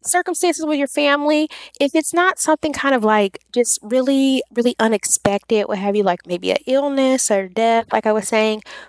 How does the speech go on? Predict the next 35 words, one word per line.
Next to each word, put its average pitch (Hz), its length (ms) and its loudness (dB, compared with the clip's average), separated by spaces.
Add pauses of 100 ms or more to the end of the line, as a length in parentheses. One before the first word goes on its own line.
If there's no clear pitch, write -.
for 294 100 0
the 302 60 0
most 330 320 0
part, 311 420 2 (420)
you 277 140 -2
know 320 140 2
your 311 160 2
family. 233 560 0
And 240 120 2
so - 120 0
you 247 140 -2
<laughs> - 20 -14
kinda 339 240 2
know 262 180 2
the 262 100 0
circumstances. 214 840 0
So 247 400 2 (560)
those 285 480 -2
things 226 760 0
are 220 200 2
not 240 640 0 (220)
really 214 680 0 (100)
good 196 180 2
excuses, - 580 -4
because 202 520 0
you 226 120 -8
have 262 400 -2
to 277 100 0
learn 208 400 2
how 202 280 -2
to 190 440 -8 (400)
still 320 460 2
do 233 320 -4
for - 200 -2
yourself 190 880 -2